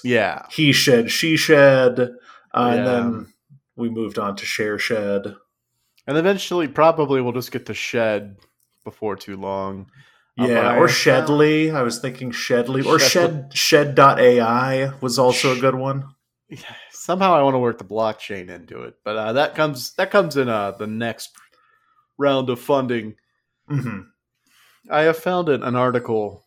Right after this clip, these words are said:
Speaker 1: that breaks down the cost of Burning Man, written by one Brittany Annas. Um,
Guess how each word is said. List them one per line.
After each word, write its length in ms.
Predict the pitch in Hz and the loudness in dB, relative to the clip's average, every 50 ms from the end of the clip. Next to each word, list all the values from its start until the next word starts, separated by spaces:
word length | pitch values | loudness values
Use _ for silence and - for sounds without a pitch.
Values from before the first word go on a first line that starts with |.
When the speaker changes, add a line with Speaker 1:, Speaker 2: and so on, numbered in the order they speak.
| _ _ _ _ _ _ _ - | _ _ _ _ _ _ _ -14
Speaker 1:
that 160 | 123 117 - | -14 -8 -4
breaks 280 | 120 120 117 - - | -2 -2 -2 -2 -4
down 180 | - 120 113 104 | -4 -4 -4 -4
the 80 | 104 98 | -6 -10
cost 460 | - - 120 117 113 107 - - - | -8 -4 -4 -2 -2 -4 -6 -12 -16
of 100 | 101 98 | -12 -8
Burning 340 | 117 110 107 107 104 101 98 | -6 -6 -6 -6 -8 -10 -10
Man, 440 | 95 92 92 90 87 90 87 85 _ _ _ _ _ _ _ _ _ _ _ _ _ _ _ _ _ _ - | -10 -10 -10 -10 -12 -12 -16 -20 _ _ _ _ _ _ _ _ _ _ _ _ _ _ _ _ _ _ -8
written 260 | 123 127 120 120 117 | -6 -4 -4 -4 -4
by 180 | 104 107 107 107 | -4 -2 -2 -2
one 440 | 107 117 123 123 117 110 107 104 - _ _ _ _ _ _ _ _ _ _ _ - | -2 -2 -2 -2 -2 -2 -4 -8 -10 _ _ _ _ _ _ _ _ _ _ _ -2
Brittany 580 | 135 - - - 143 127 117 113 107 - _ - - | -2 -2 -2 -2 -4 -4 -4 -4 -4 -8 _ -6 -2
Annas. 840 | 123 123 120 120 117 110 107 104 101 98 95 - - - - - _ _ _ _ - | -2 0 0 0 -2 -4 -6 -8 -10 -14 -14 -14 -14 -14 -16 -20 _ _ _ _ -12
Um, 560 | - 101 98 98 98 95 95 92 92 92 92 | -10 -8 -8 -8 -10 -10 -14 -18 -20 -20 -20